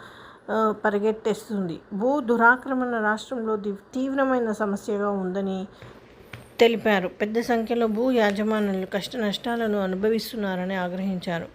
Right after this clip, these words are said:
గత ఐదు ఏళ్లలో వైసీపీ నేతలు కబ్జా చేయడమే పనిగా పె-, దినచర్యగా మార్చుకుని వేలాది ఎకరాలు కబ్జాలు చేశారన్నారు.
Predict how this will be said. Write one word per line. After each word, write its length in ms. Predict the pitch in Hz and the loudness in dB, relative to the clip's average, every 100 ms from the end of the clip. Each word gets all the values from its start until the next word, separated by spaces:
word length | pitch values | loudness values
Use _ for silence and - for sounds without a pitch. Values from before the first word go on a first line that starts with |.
| - - - - 240 | -20 -18 -18 -6 -2
గత 80 | 220 | 0
ఐదు 340 | 254 233 240 254 | 2 2 0 0
ఏళ్లలో 580 | 254 240 269 294 277 269 | 2 2 2 0 0 0
వైసీపీ 500 | 214 202 233 233 220 | 0 -2 -6 -4 -2
నేతలు 640 | 202 185 196 185 180 196 - - - - - | -2 -2 -4 -2 -4 -6 -10 -20 -20 -6 -2
కబ్జా 420 | 208 202 247 240 | -2 0 2 2
చేయడమే 960 | 233 202 185 190 190 190 185 180 180 - - - - | 2 0 0 0 0 -2 -2 -2 -6 -10 -18 -12 -2
పనిగా 300 | 202 202 196 | 0 2 0
పె-, 260 | 196 - 202 | 0 -4 -4
దినచర్యగా 720 | 196 208 202 208 202 196 190 | -2 0 0 0 0 0 -2
మార్చుకుని 760 | 190 175 180 - 208 196 185 | -2 -2 -4 -6 -2 0 0
వేలాది 520 | 180 180 190 220 254 262 | 0 0 0 0 2 0
ఎకరాలు 440 | 190 202 208 190 | 0 -2 -2 -2
కబ్జాలు 460 | 190 185 175 190 190 | -4 -6 -2 -2 -2
చేశారన్నారు. 880 | 190 180 175 180 170 170 175 180 | -4 -6 -4 -4 -2 -4 -4 -8